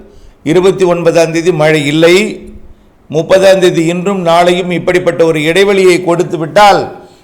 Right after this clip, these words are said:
நிம்மதியாக அறுவடை செய்து விடுவோம். இன்றைக்கு அறுவடையை தொடக்கலாமா? மாலை ஏதேனும் மழை இருக்கிறதா?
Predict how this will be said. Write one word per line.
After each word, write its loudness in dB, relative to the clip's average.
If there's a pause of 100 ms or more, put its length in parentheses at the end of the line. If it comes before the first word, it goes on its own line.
(100)
நிம்மதியாக 2
அறுவடை 2
செய்து 0
விடுவோம். 2 (520)
இன்றைக்கு -2
அறுவடையை 2
தொடக்கலாமா? 2 (480)
மாலை 2
ஏதேனும் 0
மழை 2
இருக்கிறதா? 0